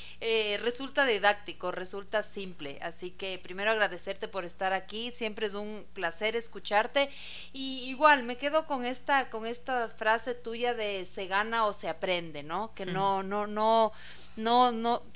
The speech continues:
Speaker 1: usualmente perdemos, se gana o se pierde, estamos, son estos binarios,
Speaker 2: Así es.
Speaker 1: ¿no? Ganamos o perdemos, pero realmente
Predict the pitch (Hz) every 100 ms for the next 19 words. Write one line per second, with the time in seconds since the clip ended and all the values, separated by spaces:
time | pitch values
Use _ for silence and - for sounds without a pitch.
0 | 202 226 247 233 247 262 233 220 220 240
1 | 233 208 240 240 - 240 233 175 151 -
2 | 202 202 214 180 202 214 202 220 180 185
3 | 208 208 180 165 180 202 196 190 233 294
4 | 302 262 240 208 202 202 180 - 208 208
5 | 240 247 254 254 277